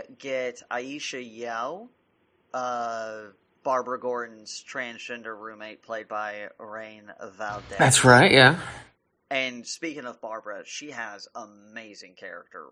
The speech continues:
Speaker 1: progression this season.
Speaker 2: Oh, yeah.
Speaker 1: Uh, pl-, played by Brianna Kuko. Just fabulous. And also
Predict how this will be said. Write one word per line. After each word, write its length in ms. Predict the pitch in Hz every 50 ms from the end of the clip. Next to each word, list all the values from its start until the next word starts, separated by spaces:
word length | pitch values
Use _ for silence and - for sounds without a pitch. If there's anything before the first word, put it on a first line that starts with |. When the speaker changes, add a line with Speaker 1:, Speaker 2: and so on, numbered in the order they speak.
| _ _ _ _ _
Speaker 1:
progression 520 | - 107 - 95 82 67 - - - 60 57 - _ _ _
this 200 | 104 95 92 -
season. 240 | - - - - - -
Speaker 2:
Oh, 80 | 185 165
yeah. 240 | 160 131 110 104 - - - - - - -
Speaker 1:
Uh, 360 | 107 104 101 98 95 98 98 - _
pl-, 180 | _ - - _ _ _ _ _ _
played 260 | - 135 131 127 123
by 380 | - 110 104 104 104 104 101 98 _
Brianna 400 | 110 113 110 110 110 107 101 98 98 - -
Kuko. 480 | 110 110 - - 110 110 107 107 107 107 _ _ _ _ _ _ _ _ _ _ _ _ _ _ _ _
Just 400 | _ - 113 104 98 - - - _ _ _ _ _ _ _ _ _ _ _ _ _ _ _ _
fabulous. 680 | 135 127 120 110 101 95 92 92 98 98 98 - - -
And 360 | - 117 113 110 110 110 104 - -
also 640 | - 120 117 113 117 - - 123 117 113 110 110